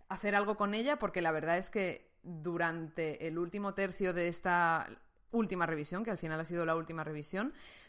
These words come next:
me he dado cuenta de que la novela no está tan mal.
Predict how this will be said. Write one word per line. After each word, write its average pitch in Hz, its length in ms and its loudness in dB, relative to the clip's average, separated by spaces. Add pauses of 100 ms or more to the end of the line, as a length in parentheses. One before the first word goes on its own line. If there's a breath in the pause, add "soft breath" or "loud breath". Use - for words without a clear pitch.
(120)
me 196 160 0
he - 20 4
dado 214 260 6
cuenta 233 500 4 (520)
de 180 300 0
que 170 160 0
la 156 120 0
novela 165 300 0
no 220 140 2
está 254 240 2
tan 160 180 0
mal. 190 300 2